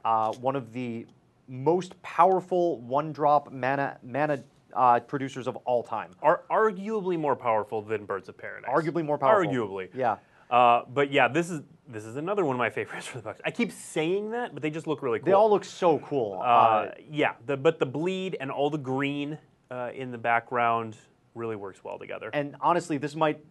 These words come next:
Speaker 1: the Ultimate Box Topper version might be my favorite expression of a Noble Hierarch ever, just because it just says Exalted.
Speaker 2: Exalted.
Speaker 1: Exalted, and then, and then taps for green,
Speaker 2: Add
Speaker 1: white.
Speaker 2: green, white, or blue.
Speaker 1: That's it.
Speaker 2: That's it.
Speaker 1: So cool.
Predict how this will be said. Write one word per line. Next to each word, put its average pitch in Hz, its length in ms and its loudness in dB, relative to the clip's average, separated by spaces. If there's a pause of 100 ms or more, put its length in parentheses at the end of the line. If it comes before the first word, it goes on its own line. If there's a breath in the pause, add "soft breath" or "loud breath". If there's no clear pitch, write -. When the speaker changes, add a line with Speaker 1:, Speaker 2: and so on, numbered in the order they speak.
(100)
Speaker 1:
the 147 100 2
Ultimate 135 320 -2
Box 123 200 2
Topper 120 220 -6
version 107 300 -10
might 107 200 -10
be 117 80 -12
my 104 160 -10
favorite 104 260 -10
expression 107 380 -14
of 98 60 -18
a - 20 -20
Noble 101 260 -12
Hierarch 101 440 -8
ever, 98 340 -12
just 110 220 -8
because 120 320 -6
it 104 140 -14
just 107 260 -8
says 104 280 -10 (160)
Exalted. 98 560 -14
Speaker 2:
Exalted. 127 500 -4 (300)
Speaker 1:
Exalted, 147 600 2
and 131 160 -2
then, 127 260 -2
and 123 160 -6
then 120 140 -6
taps 131 280 -2
for 110 360 -8 (120)
green, 123 160 -2
Speaker 2:
Add 127 180 0
Speaker 1:
white. 139 60 -6 (180)
Speaker 2:
green, 131 260 -2
white, 117 320 -6
or 117 80 -8
blue. 101 180 -14 (140)
Speaker 1:
That's 110 180 -2
it. 101 180 -10 (140)
Speaker 2:
That's 160 160 -18
it. 160 80 -16 (140)
Speaker 1:
So - 320 -6
cool. 101 360 -10